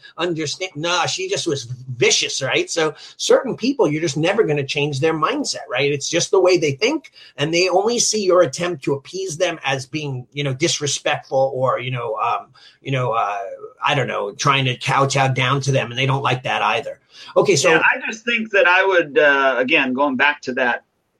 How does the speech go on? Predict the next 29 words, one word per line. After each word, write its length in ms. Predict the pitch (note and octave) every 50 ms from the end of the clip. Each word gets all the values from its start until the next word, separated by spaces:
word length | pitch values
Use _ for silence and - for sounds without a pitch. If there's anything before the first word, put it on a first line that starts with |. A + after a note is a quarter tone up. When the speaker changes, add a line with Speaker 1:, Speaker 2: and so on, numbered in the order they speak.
| - -
Speaker 2:
answer, 460 | C#3 D3 D3+ D#3 D#3+ - - - A2
I, 160 | A2+ C3 D3 D3
I 220 | - C#3+ D3 D#3
would, 360 | E3 E3+ E3 D3+ B2+ A2+ - - -
I 100 | C3+ C#3+
would 200 | D3+ E3+ D#3 C3
do 120 | D#3 C#3+
a 60 | B2+
private 380 | A2 - - C3+ C3+ B2+ A#2+ -
lesson 540 | B2 B2+ B2+ A#2+ - A2+ A2 A2 A2 - - _
and 300 | A#2+ A#2+ A#2 A#2 A#2 A2+
get 240 | A2 C3+ C#3+ C#3+ - _ _ _ _ _ _ _ _ _ _ _ _
live 720 | - A2 B2+ C3+ C#3 B2+ A#2 F#2+ G2 A#2+ B2 A#2+ C3 B2 - _ _ _ _ _ _ _ _ _ _ _
feedback 600 | _ - D#3 D#3 D3+ C3+ A2+ A#2+ A2+ A2 F#2 - -
from 340 | - - B2+ B2 B2 B2
that 300 | B2 B2 B2 G#2+ - -
parent 460 | - - D3 D3+ C3+ B2 A#2 A2+ - _ _ _ _ _
when 580 | - B2+ C3 C3 C3 B2+ B2+ B2+ B2 A#2+ A2+
the 120 | A#2+ B2 B2
move 400 | B2 C3+ D3+ D3+ D3 D3 C3+ B2
or 80 | B2
moves 500 | A#2+ B2+ C#3 D3 D3 C#3+ C#3 C3 B2 - -
aren't 260 | - C3 C3 C3+ B2+ - _ _ - _ _ _ _ _ _ _ -
to 140 | - - B2+
where 160 | C3 C3 B2+
they're 160 | B2 B2 B2
supposed 480 | - - A2+ A2+ B2+ B2+ A#2+ A2+ - -
to 80 | -
be. 260 | - G2+ - - -